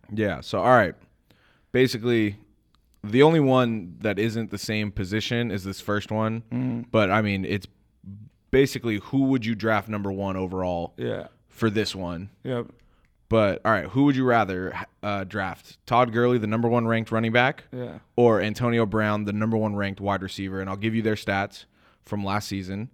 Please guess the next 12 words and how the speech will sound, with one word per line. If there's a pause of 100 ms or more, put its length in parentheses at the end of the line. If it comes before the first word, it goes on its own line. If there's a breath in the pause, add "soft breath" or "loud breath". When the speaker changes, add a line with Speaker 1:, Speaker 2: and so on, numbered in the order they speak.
(180)
Speaker 2:
Yeah.
Speaker 1:
Todd
Gurley
had
nineteen
total
touchdowns, (320 soft breath)
two
thousand
ninety-three
total
yards.